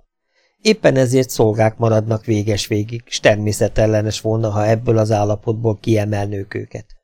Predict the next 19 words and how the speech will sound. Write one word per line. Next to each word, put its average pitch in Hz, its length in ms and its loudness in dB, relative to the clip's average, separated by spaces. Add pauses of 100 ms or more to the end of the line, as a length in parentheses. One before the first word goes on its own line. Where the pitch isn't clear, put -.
(1400)
Alázatosan 127 720 4
megköszöntem 120 680 2
nagyságos 113 520 2
gazdámnak, 113 540 2
hogy 110 140 0
ilyen 104 200 0
jó 107 220 0
véleménnyel 104 720 -2
van 104 200 -4
rólam. 101 380 -8 (480)
Egyúttal 190 460 4
azonban 135 380 2
közöltem 117 500 2
vele, 113 200 4
hogy 101 160 -2
nem 104 200 -4
vagyok 98 260 -6
magas 104 300 -6
származású, 107 720 -2